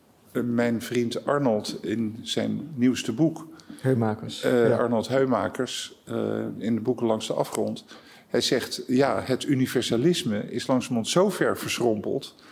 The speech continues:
Speaker 1: dat het alleen maar een paar Europese landen nog betreft. En voor de rest heeft de hele wereld er niks mee.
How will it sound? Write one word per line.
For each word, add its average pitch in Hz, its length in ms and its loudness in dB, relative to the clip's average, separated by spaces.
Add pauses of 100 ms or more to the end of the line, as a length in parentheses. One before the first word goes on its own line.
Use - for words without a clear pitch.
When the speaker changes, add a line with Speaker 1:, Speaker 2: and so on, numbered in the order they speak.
(200)
Speaker 1:
dat 127 120 2
het 117 140 0
alleen 139 300 4
maar 104 340 0
een - 120 -6
paar 110 300 2
Europese 107 600 0
landen 139 520 2
nog 127 260 -2
betreft. 104 480 -4
En 110 100 -6
voor 120 140 -2
de 110 80 -2
rest 131 220 0
heeft 107 340 -2
de 113 60 -4
hele 120 260 0
wereld 104 320 0
er 110 80 0
niks 151 220 0
mee. - 160 -4